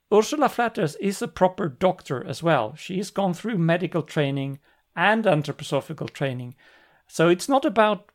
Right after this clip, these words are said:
being smart. You can be really smart and still be fooled by this confirmation bias. And if you want to believe what works,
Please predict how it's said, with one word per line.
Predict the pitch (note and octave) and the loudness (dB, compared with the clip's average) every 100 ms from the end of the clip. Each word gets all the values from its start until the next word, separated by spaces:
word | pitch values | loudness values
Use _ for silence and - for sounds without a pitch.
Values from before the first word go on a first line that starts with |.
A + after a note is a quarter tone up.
| _ | _
being | E3+ E3+ D#3 | 0 0 -2
smart. | - E3 B2+ B2 - | -2 -2 -2 -6 -6
You | D#3+ | -6
can | D#3 G3 G3+ | -4 -4 -4
be | F#3 G#3+ G#3 | -4 -6 -6
really | F#3 F#3 A3 A#3+ A#3 | -6 -4 -2 -2 -2
smart | - G#3+ F#3 D3+ D3 | 0 2 4 2 0
and | A#3 D3+ | -4 -6
still | - - D#3+ | -4 0 0
be | D3 D3+ C#3+ B2 _ _ _ | 0 0 -2 -4 _ _ _
fooled | _ - G3+ G3 C3+ | _ -6 -4 -4 -2
by | C3+ C3+ | 0 0
this | C3 C3 - - - _ _ _ _ | -2 -4 -8 -16 -20 _ _ _ _
confirmation | - F3 E3 D#3+ D#3 C#3+ D#3+ D3 | 4 6 6 6 6 6 2 2
bias. | C#3 B2 A#2+ B2 - | 4 2 0 -6 -6
And | C3 | -8
if | B2 D#3+ | -6 -6
you | C3+ | -4
want | C#3+ D3+ D#3 | 0 2 0
to | D#3 D#3 | -2 -2
believe | D3+ C#3+ C#3 C3+ C3+ B2 _ _ _ | 0 0 -2 -4 -6 -10 _ _ _
what | - C3+ | -6 -4
works, | C3+ C3 B2+ A#2+ - | -2 0 0 -4 -10